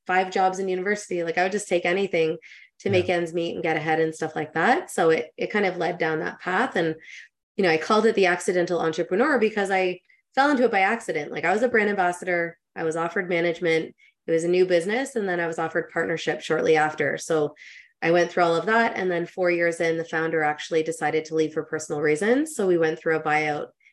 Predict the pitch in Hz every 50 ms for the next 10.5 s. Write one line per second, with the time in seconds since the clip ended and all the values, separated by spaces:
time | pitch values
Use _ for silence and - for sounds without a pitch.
0 | _ _ _ - 190 196 196 190 190 190 185 180 175 180 175 - 190 180 180 170
1 | 165 160 165 160 156 160 160 156 - - 160 - - 151 - - 170 190 - -
2 | - - 240 233 233 - 294 277 - - _ - - 233 170 165 160 180 - -
3 | _ - 156 - - - - - - _ - 180 175 170 - 185 196 185 185 180
4 | 175 - 190 180 - 185 180 - 175 170 170 170 165 156 - 170 160 156 151 151
5 | - 180 165 - - - 170 165 160 156 151 151 151 147 147 156 156 151 156 -
6 | - 156 151 147 156 - - - - - - - - - 113 107 110 110 110 -
7 | - 117 113 117 123 135 139 135 120 98 92 _ _ _ - 135 135 143 143 131
8 | 117 123 120 120 127 131 131 131 127 120 117 - _ - 202 165 127 120 135 139
9 | 135 113 - 120 120 147 165 123 101 - 139 151 135 110 113 113 - 120 110 117
10 | 120 123 - - 127 139 156 135 110